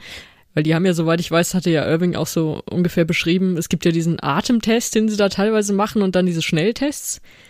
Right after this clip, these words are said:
Aber da bei ihr halt irgendwie der Verdacht dann bestand, äh, war es bei ihr dann da dieser P-C-R-Test, der halt ein bisschen dauert. Und entsprechend wusste man, das ist jetzt, das dauert jetzt wahrscheinlich einen Tag, bis da ein Ergebnis kommt.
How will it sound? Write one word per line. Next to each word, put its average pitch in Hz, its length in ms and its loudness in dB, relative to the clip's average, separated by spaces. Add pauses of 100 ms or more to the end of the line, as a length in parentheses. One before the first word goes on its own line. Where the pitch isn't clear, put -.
(240)
Aber 165 220 2
da 170 140 0
bei 170 120 2
ihr 185 280 2
halt 190 320 0
irgendwie 180 260 -2
der 175 140 2
Verdacht - 400 -2
dann 214 120 2
bestand, 208 720 -2
äh, 170 300 -2
war 175 80 4
es 175 100 -2
bei 175 80 4
ihr 165 140 2
dann 185 160 2
da 170 160 2
dieser 170 260 0
P-C-R-Test, - 840 0
der 175 80 2
halt 170 180 0
ein 175 60 4
bisschen 165 260 -2
dauert. 175 540 -2
Und 151 260 -8
entsprechend 156 540 -2
wusste 175 200 -2
man, 175 120 2
das 165 160 -2
ist - 160 -6
jetzt, - 400 -2
das - 100 -10
dauert 185 220 2
jetzt 151 160 -4
wahrscheinlich 147 320 -4
einen 151 80 -6
Tag, - 220 -2
bis - 180 -2
da 160 80 2
ein 156 80 -2
Ergebnis 165 420 -2
kommt. 180 320 -2